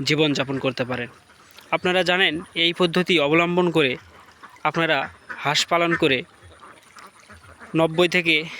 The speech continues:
পঁচানব্বই পার্সেন্ট পর্যন্ত ডিম নিয়ে আসতে পারেন।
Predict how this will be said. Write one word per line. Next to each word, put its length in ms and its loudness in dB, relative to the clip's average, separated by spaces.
পঁচানব্বই 520 0
পার্সেন্ট 320 0
পর্যন্ত 360 0
ডিম 180 0
নিয়ে 200 0
আসতে 180 -8
পারেন। 260 -4